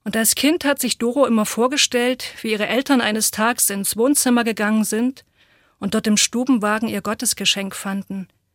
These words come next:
Ein kleines Mädchen in einem weißen Kleid mit einem himbeerroten Band über dem Bauch. Das Kleid kennt Doro von ihren Taufbildern.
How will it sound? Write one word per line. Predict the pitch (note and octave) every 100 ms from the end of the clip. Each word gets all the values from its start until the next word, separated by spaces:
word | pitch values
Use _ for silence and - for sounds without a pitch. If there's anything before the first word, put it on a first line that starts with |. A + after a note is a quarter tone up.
| _ _ _
Ein | G3+
kleines | - G#3+ A#3+ -
Mädchen | G#3+ B3+ - B3
in | A3
einem | G#3 G3+
weißen | G3 G#3+ C4 A#3+
Kleid | - G3 A3 - - _ _ _ -
mit | G#3
einem | G#3 G#3+ G3+
himbeerroten | A#3 B3+ A3 G3+ A3 A#3+ G3
Band | G3 A3 A3
über | G3 G3
dem | F#3+ F3+
Bauch. | F#3+ F#3+ - - _ _ _ _ _ _ _ -
Das | G3+ -
Kleid | G#3 G#3 C#4+ -
kennt | G#3+ G3+
Doro | G#3 A3+ A#3+
von | - G#3
ihren | G3+ G3+
Taufbildern. | - G#3 - F#3+ F#3 F3 F3 F3